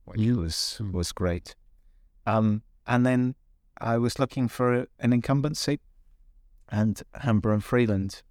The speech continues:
Speaker 1: in, uh, West Oxfordshire came up.
Speaker 2: Mm.
Speaker 1: And when I first saw it, I was away with friends. Uh, uh, we were meeting as a cell group and away on retreat, and we borrowed their church Times. I
Speaker 2: Mm.
Speaker 1: opened it up,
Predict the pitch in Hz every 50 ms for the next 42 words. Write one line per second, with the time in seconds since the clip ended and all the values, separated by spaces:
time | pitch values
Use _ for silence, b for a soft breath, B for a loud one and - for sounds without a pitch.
0 | _ - - 98 101 95 95 92 95 92 98 101 - 107 101 - - - 104 -
1 | - - - - - - 101 90 - - 98 92 90 95 98 110 - - - 107
2 | 104 101 90 80 - - _ _ _ - - - 104 98 101 101 101 101 - -
3 | _ _ _ _ _ _ - 110 110 107 110 104 - - - 135 127 - - -
4 | - 110 95 98 95 92 - 101 98 98 92 104 98 104 110 110 101 101 98 -
5 | - - 110 98 95 95 95 - - - - - 101 - - _ - - 101 98
6 | 92 104 - - - - - - - - - - 65 - 98 107 101 98 98 101
7 | 101 101 - - - 107 104 101 - - 107 101 92 98 104 - - - 104 101
8 | 92 - 92 90 80 - - 95 98 95 101 101 98 95 92 98 92 90 90 -
9 | - - 104 90 - - - - b b b b b b - - _ - 101 98
10 | 95 90 87 98 98 - - 113 113 110 104 98 92 101 92 - - - 113 95
11 | - - - - - 107 98 92 95 92 87 - - - - 87 95 107 113 117
12 | 98 104 98 95 90 - - 92 95 87 - -